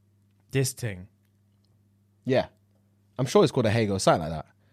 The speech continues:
Speaker 2: Ohigo, something, something
Speaker 1: Bro,
Speaker 2: similar like
Speaker 1: I
Speaker 2: that.
Speaker 1: don't know. I don't know what it's called.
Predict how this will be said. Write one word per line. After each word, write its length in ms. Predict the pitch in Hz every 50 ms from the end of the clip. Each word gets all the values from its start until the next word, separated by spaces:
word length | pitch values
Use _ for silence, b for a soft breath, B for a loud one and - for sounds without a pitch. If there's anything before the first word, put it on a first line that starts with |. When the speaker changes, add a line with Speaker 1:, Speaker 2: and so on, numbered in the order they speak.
| _ _ _ _ _ _ _ _ _ _ _ _ -
Speaker 2:
Ohigo, 680 | 113 113 110 - 139 131 113 120 113 110 110 107 104
something, 280 | - - 214 349 - 131
something 240 | - - 370 151
Speaker 1:
Bro, 80 | 135 156
Speaker 2:
similar 140 | 156 156 - -
like 60 | -
Speaker 1:
I 40 | 147
Speaker 2:
that. 40 | 139
Speaker 1:
don't 120 | 127 123
know. 280 | 123 123 127 127 127 127 -
I 60 | 143 147
don't 100 | 131 117
know 140 | 113 107
what 260 | 104 107 123 147 160 160
it's 140 | 170 165
called. 580 | - - - 175 165 165 160 160 156 - - -